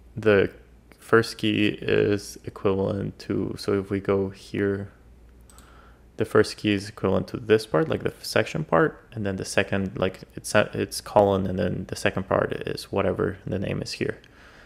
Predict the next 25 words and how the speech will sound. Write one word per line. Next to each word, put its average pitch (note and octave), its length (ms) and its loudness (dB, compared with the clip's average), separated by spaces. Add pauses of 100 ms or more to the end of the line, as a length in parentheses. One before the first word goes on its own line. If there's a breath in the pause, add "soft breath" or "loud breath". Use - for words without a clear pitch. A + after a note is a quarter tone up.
(400 loud breath)
So G2+ 800 2 (1080)
in G#2+ 120 -2
this A2 240 6
case, G2 440 0
we're G2+ 140 2
gonna G2 260 -2
do F#2+ 240 -2
the F#2 80 -2
second A#2+ 360 -2
one G2 180 0
that G2 100 -2
I'm G2 160 -2
doing F#2+ 220 0
connection A2+ 440 -2
string G2 500 -4 (400)
and G2 180 -6
secret - 380 -2
connection, - 760 -4
and F#2+ 140 -4
then F#2+ 260 -4
the F#2+ 120 4
value F#2+ 300 4
I'm G2 120 -4
just - 180 -10
putting - 420 -4